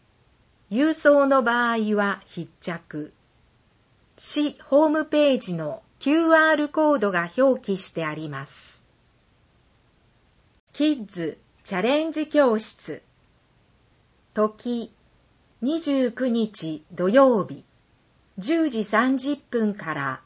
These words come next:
十二時三十分。ところ、サンシープラザ三階。内容、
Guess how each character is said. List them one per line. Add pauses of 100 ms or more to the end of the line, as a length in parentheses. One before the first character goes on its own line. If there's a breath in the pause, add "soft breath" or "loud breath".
(100)
十
二
時
三
十 (180)
分。 (1120)
と
こ
ろ、 (640)
サ
ン
シ
ー
プ
ラ
ザ
三
階。 (1120)
内
容、